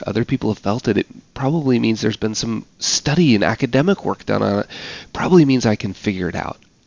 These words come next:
So, uh, that's the narrow, simple point I wanted to make today: is finding out the power of naming something. The power of naming something and how powerful that can be in our lives.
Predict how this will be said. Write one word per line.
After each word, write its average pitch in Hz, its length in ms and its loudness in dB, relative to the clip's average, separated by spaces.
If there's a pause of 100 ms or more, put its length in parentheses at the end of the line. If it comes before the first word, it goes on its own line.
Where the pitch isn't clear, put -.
(600)
So, - 420 2 (120)
uh, - 180 -6 (500)
that's - 360 0
the 123 240 2
narrow, 107 460 4
simple 101 320 -2
point 95 280 -4
I 90 40 -4
wanted 87 240 -6
to 90 60 -8
make - 180 -8
today: - 380 -8 (760)
is - 300 -2 (800)
finding 151 520 0
out 107 340 2
the 98 100 -4
power 156 640 0
of 110 220 -2
naming 101 720 0
something. 76 520 -8 (3250)
The - 100 0
power 156 380 2
of 127 100 0
naming 107 400 4
something 98 380 -4
and 98 100 -6
how 95 140 -4
powerful 101 440 0
that 92 200 -4
can 101 120 -12
be 98 120 -4
in 87 80 -6
our 82 80 -8
lives. 85 540 -10